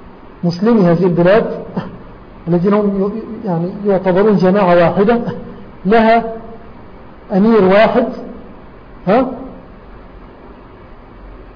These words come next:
فمن فارق هذه الجماعة وخرج على هذا الأمير وهذا الحاكم الرئيس المصري، فقد فارق الجماعة، فإن مات، مات ميتة جاهلية،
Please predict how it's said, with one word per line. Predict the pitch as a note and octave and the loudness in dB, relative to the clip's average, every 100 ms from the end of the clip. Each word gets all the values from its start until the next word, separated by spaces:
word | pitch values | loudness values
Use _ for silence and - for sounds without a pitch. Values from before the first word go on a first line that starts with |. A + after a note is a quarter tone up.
| - - | -16 -4
فمن | F#3 F#3+ | 0 0
فارق | F#3 C4 B3 G3+ F3+ | 2 4 4 4 2
هذه | E3+ F3+ G#3+ | 2 2 2
الجماعة | E3+ G3 A3 E3 C#3+ - - - - - - - - F3 | 2 2 2 2 -2 -8 -16 -18 -18 -20 -20 -20 -10 -6
وخرج | D3+ A#3+ A3+ F3+ | 0 2 4 4
على | E3+ F3 | 4 4
هذا | F3 G3+ F#3 | 4 4 2
الأمير | G3+ F#3+ A3+ C4 B3 - - | 2 2 4 2 0 -8 -8
وهذا | D#3 E3+ E3+ | -2 0 0
الحاكم | - G3+ G#3 C4 B3+ - - - - - | 2 2 2 0 0 -4 -14 -16 -20 -12
الرئيس | F3 G3 - | -6 -4 -2
المصري، | F3+ - G3+ C#4 - - - - - - - - - - - | -2 0 2 2 0 -4 -10 -12 -18 -20 -20 -20 -20 -20 -8
فقد | F#3 F3 | -4 -4
فارق | - A3 A#3 G#3 | -2 2 2 2
الجماعة، | F#3 D#3+ F3+ G#3 A3+ A3+ | 0 2 0 2 2 0
فإن | A3 A#3 G3 F#3 | -2 -4 0 0
مات، | A3 A#3 G3 | 0 0 -2
مات | F#3 G3+ | -2 -2
ميتة | F3+ G3 G3+ F3 F#3 F3+ F#3 - - - - - - D3 | -4 -4 -4 -4 -4 -4 -6 -10 -16 -18 -18 -18 -12 -8
جاهلية، | C#3 D3 C3 | -6 -8 -10